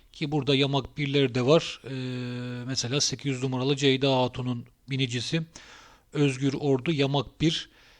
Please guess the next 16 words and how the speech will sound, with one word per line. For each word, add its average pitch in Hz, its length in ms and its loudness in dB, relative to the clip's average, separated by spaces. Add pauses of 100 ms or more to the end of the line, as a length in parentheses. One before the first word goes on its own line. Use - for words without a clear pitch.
(160)
E, 135 160 -8
ondan 165 400 2
dolayı 143 300 8
aslında 139 600 -2
banko 143 400 2
diyemiyorum. 135 480 2
Yani 135 180 -2
baktığımızda 139 640 -4
altmış - 400 -8
yedi 139 200 -2
handikap 135 540 -2
oldukça 139 680 -4
iyi 139 240 -2
bir 143 160 0
performans 143 720 -4
sergiledi. 139 640 0